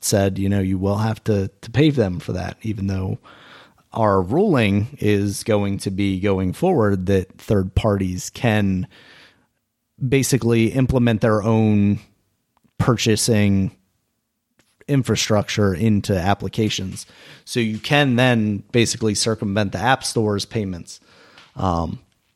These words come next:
which is a positive thing. It gives people, it gives developers options to, to basically cut out the middleman of Apple getting their share while also being on the App Store. Um,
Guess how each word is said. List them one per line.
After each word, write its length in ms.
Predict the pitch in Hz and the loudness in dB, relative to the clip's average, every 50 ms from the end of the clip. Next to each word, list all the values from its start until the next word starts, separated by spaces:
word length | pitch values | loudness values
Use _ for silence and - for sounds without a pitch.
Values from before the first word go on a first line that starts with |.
| _ _ _ _ _ _ _ _ _ - - - | _ _ _ _ _ _ _ _ _ -20 -4 -2
which 240 | 170 180 - - | 0 0 2 2
is 160 | 202 202 185 185 | 2 4 4 2
a 60 | 202 | 2
positive 520 | 151 - - 202 175 147 127 95 98 85 - | 4 4 4 4 4 4 2 2 0 -4 -4
thing. 300 | - 87 80 82 85 87 | -4 -4 -2 -2 -2 -4
It 140 | 87 85 | -4 0
gives 300 | - 117 113 104 - - | 2 2 2 2 0 -4
people, 540 | - - 131 120 - 117 117 110 107 113 - - - _ _ _ _ _ - | -2 0 2 2 4 4 2 2 2 -2 -8 -16 -20 _ _ _ _ _ -2
it 240 | 123 123 107 95 101 | 0 0 0 0 0
gives 220 | 107 120 107 104 | 0 0 0 2
developers 640 | - 117 101 101 98 104 107 - 120 113 101 101 101 | 0 2 4 4 4 4 4 2 0 -2 0 0 2
options 640 | 110 98 107 - - - 120 110 104 107 104 - - | 4 4 4 2 0 -2 -2 -2 0 -2 -4 -6 -4
to, 440 | - 117 107 104 101 101 104 117 - _ _ _ | -2 0 0 0 0 -2 -4 -8 -10 _ _ _
to 420 | - - 113 107 101 101 101 95 - - _ _ _ _ _ _ _ | -10 -4 -2 -2 0 0 -2 -4 -8 -12 _ _ _ _ _ _ _
basically 480 | - 110 110 - - 104 107 107 101 95 | 2 2 2 2 -2 -2 0 0 0 0
cut 220 | - - 120 107 | 2 2 4 4
out 220 | 104 104 101 - - | 4 4 2 2 0
the 60 | 101 | 0
middleman 520 | 101 101 98 98 98 104 101 101 101 101 | 0 2 2 2 4 4 4 2 2 0
of 100 | 98 92 | 2 2
Apple 480 | 101 98 95 - - 107 95 104 - - - - - - - - - - _ _ - | 2 2 2 2 0 -2 -2 -2 -4 -6 -12 -20 -20 -20 -20 -20 -20 -20 _ _ -6
getting 240 | - 117 117 98 101 | -2 -2 -2 0 2
their 180 | 107 104 101 98 | 2 2 2 2
share 440 | - - 107 101 95 90 90 101 117 | 2 2 2 2 2 2 2 0 0
while 260 | 120 110 104 107 104 | 2 2 2 2 2
also 460 | 101 101 98 101 - - 107 101 98 | 2 2 0 0 0 0 0 0 0
being 520 | 98 104 101 101 104 101 98 98 95 87 101 | 0 -2 -2 0 0 0 -2 -2 -4 -6 -6
on 100 | 101 101 | -4 -4
the 140 | 95 90 104 | -4 -2 0
App 220 | 127 131 127 - | 0 0 -2 -4
Store. 380 | - - 110 98 95 95 - - _ - - - - - - - - _ _ - | -6 -8 -6 -6 -6 -8 -8 -10 _ -20 -20 -20 -20 -20 -20 -20 -20 _ _ -2
Um, 560 | 92 98 98 95 95 92 92 90 87 120 | 0 2 4 4 4 2 0 -2 -4 -6